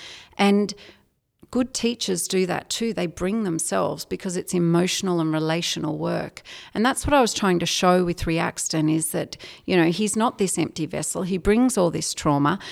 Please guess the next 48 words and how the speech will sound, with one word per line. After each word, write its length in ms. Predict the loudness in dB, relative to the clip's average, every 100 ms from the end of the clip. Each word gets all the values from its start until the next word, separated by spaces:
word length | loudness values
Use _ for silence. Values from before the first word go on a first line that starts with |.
| -16 -4
The 100 | -4
teacher 500 | 2 2 2 2 2
brings 540 | 4 4 6 4 2 -6
her 400 | -4 4 6 6
lived 260 | 2 0
experience, 800 | -4 -4 -4 0 0 0 -2 -2
and 120 | -2
she 200 | 0 0
has 240 | 2 0 -4
to 100 | -6
try 260 | 0 2
and 120 | 4
apply 400 | 2 -2 2 2
that 340 | 4 2 0 -4
to, 340 | -2 0 0 -2 -12 -16 -2
to 160 | 0
this 200 | 2 0
behaviour 640 | 0 -2 2 4 4 2 4
and, 260 | 2 0
and 160 | 0 -2
to 160 | -2 -6 -10 -2
form 220 | 4 6
a 60 | 6
relationship 680 | 4 4 2 0 -2 -2 -4
with 200 | -4 0
him 180 | 0 0
so 180 | -2 -2
that 140 | -2
she 140 | -4
can 220 | -2 0 2
manage 440 | 2 2 0 -2
his 180 | -2 -2
behaviour. 640 | -6 -2 -2 -2 -2 -4 -6 -14 -16 -16 -18 -20 -20 _
Look, 240 | -4 -2 0
he, 240 | 0 0 -2
he 200 | 0 2
really 280 | 4 4
was 280 | 4 4 4
a, 220 | 2 2 -2 -14 _
a 100 | -4
delight 500 | 0 4 8 6 6 0
to 140 | -4
write, 440 | 2 4 4 2
and 160 | 0 2
he 220 | 2 2
helped 300 | 2 2 4
me 120 | 2
create 500 | 0 2 4 6 2